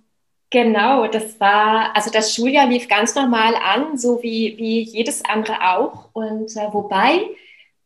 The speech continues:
ähm, ich kam aus den Sommerferien und hab schon gedacht, ach, startest du irgendwie in diesen neuen Job,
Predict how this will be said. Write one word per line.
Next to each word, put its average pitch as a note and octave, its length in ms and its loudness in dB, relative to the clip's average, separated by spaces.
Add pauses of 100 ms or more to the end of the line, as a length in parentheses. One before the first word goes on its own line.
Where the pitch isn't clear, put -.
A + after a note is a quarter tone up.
ähm, A#3 480 4
ich - 100 -14
kam B3 220 0
aus C#4 160 -2
den A#3 140 -2
Sommerferien B3 760 -4
und A3+ 160 -10
hab - 100 -18
schon A3 180 -12
gedacht, A3+ 420 -12
ach, - 300 -14 (420)
startest - 480 -10
du - 60 -10
irgendwie A3 340 -10
in G#3 80 -8
diesen G#3+ 260 -10
neuen G#3+ 260 -6
Job, G#3+ 320 -2